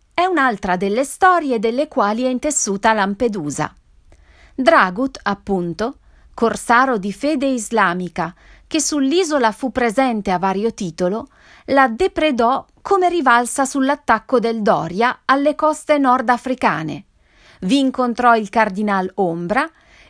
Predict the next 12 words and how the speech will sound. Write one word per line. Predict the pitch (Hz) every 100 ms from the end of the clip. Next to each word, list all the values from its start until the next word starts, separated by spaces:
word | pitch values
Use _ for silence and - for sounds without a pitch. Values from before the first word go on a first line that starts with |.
| _
emissario | 254 262 226 - 254 233 202
del | 190 190
papato | - 190 240 202 185 165
che | 160 -
sembra | - 285 277 240 214
avesse | 208 269 - 240
diversi | 190 196 254 285 -
interessi | 240 208 220 247 220 - 185 170
con | 185 180
i |
corsari | 175 190 - - 214 196
berberi, | 180 170 170 175 208